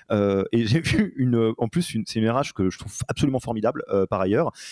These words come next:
Et, euh, elle me parlait justement d'un job et elle me disait, euh, euh, « Bon, bah, j'ai fait une due deal. » Et en fait, elle m'a donné tous les éléments d'une due deal, euh, qui allait plutôt pas dans le sens de rejoindre cette boîte. Euh, euh, spoiler alert qu'elle a rejoint à la fin.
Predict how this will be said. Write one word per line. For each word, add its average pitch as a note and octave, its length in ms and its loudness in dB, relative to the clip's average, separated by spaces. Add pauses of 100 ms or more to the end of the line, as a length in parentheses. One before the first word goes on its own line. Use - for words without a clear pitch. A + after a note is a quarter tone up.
(180)
Et, F3+ 300 4
euh, G#2+ 180 4
elle A2 100 4
me A2 120 2
parlait A2+ 340 0
justement G#2 320 -4
d'un G#2 160 0
job B2 280 2
et F#2 40 4
elle F2+ 80 0
me F#2 140 2
disait, G#2 380 0
euh, G2 140 2 (340)
euh, « F2+ 280 0
Bon, B2+ 120 0
bah, A#2 100 4
j'ai F#2 160 0
fait B2 100 -2
une A2 80 -2
due F#2+ 140 0
deal. » B2+ 280 2
Et G#2+ 60 2
en G2+ 80 0
fait, - 140 -2
elle C3+ 80 -2
m'a G#2+ 80 2
donné G#2 140 0
tous - 100 -8
les E3 120 2
éléments C3+ 200 0
d'une A#2 160 -2
due A2 160 0
deal, B2+ 200 0 (460)
euh, F#2+ 380 4
qui - 220 -2
allait A2+ 180 4
plutôt C#3 420 0
pas D3 180 0
dans B2+ 120 0
le A2+ 60 0
sens C3 260 -2
de G#2 80 0
rejoindre G2 260 0
cette F#2+ 160 -4
boîte. C#3+ 300 0 (100)
Euh, F#2 340 4 (100)
euh, F#2 380 2
spoiler A2 280 2
alert G#2+ 200 0
qu'elle F2+ 140 -4
a E2+ 60 0
rejoint F2+ 220 0
à F2 40 0
la E2+ 60 0
fin. E3 180 0